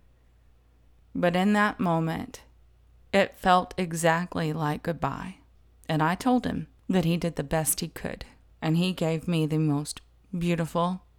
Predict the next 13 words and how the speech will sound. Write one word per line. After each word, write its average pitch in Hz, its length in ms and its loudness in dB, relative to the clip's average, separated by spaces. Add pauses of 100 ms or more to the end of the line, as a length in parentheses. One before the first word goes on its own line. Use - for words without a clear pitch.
(160)
noble, 165 640 6 (240)
warrior 202 580 6
son 156 500 0 (380)
that 190 140 4
I 165 100 6
could 165 160 -2
have 160 160 -6
possibly - 960 2 (100)
asked 143 320 0
for. 147 320 -4 (1300)
Sometimes 170 560 -2
these 147 220 -4
moments, 147 500 2